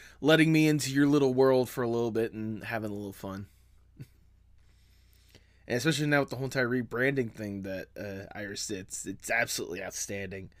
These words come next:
to, you know, I, I, oof. Maybe we can have another episode for Loot in the future.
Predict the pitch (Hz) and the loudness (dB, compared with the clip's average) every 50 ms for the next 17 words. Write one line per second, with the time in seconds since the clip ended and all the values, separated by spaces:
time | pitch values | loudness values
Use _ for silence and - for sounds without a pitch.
0 | - - - - _ _ _ _ - - - - 104 87 80 71 - - - 85 | -20 -20 -20 -20 _ _ _ _ -14 -12 -10 -8 -6 -6 -6 -8 -8 -10 -14 -14
1 | 85 57 - - _ _ _ _ _ _ - 113 127 139 151 156 156 - 135 160 | -14 -14 -14 -18 _ _ _ _ _ _ 0 2 4 4 4 2 0 2 6 6
2 | 160 160 160 156 156 147 143 - - - - - - - - - 135 139 127 120 | 8 8 8 8 6 6 4 2 -2 -18 -20 -20 -20 -20 -12 -8 -6 -4 -4 -6
3 | - - - - - - - - - _ _ _ - - _ _ _ _ _ _ | -8 -10 -16 -18 -18 -20 -20 -20 -20 _ _ _ -20 -20 _ _ _ _ _ _
4 | _ _ _ _ _ - - - _ _ - 151 196 214 240 240 180 214 226 220 | _ _ _ _ _ -20 -20 -20 _ _ 2 4 4 4 4 2 2 4 4 4
5 | 208 202 196 196 190 180 170 165 160 - - 151 139 - 147 135 127 139 139 143 | 4 4 4 4 4 6 6 4 4 4 0 0 0 0 0 0 2 2 0 0
6 | - 113 107 110 110 110 104 - - - 87 - | -2 -6 -6 -6 -6 -8 -8 -8 -8 -12 -12 -16